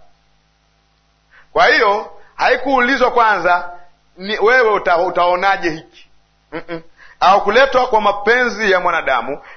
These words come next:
bali wanadamu," pay attention to that, "bali wanadamu walinena yaliyotoka kwa Mungu wakiongozwa na Roho Mtakatifu." Walinena, kwa hiyo ni ujumbe wa Mungu.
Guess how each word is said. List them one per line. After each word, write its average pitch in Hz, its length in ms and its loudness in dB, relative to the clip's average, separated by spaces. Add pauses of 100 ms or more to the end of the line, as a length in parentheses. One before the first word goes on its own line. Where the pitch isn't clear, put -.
bali 233 400 4
wanadamu," 175 640 0
pay 202 400 -2
attention 165 460 -4
to 123 160 -8
that, 98 180 -10 (400)
"bali 254 360 4
wanadamu 180 800 0 (340)
walinena 180 760 0
yaliyotoka 233 880 -2
kwa 214 240 0
Mungu 175 680 -6 (380)
wakiongozwa 147 720 -2
na 131 100 -2
Roho 131 140 -2
Mtakatifu." 101 400 -8 (1040)
Walinena, 180 680 0
kwa 214 100 0
hiyo 262 140 2
ni 220 100 -2
ujumbe 208 260 -2
wa 170 120 2
Mungu. 151 400 -10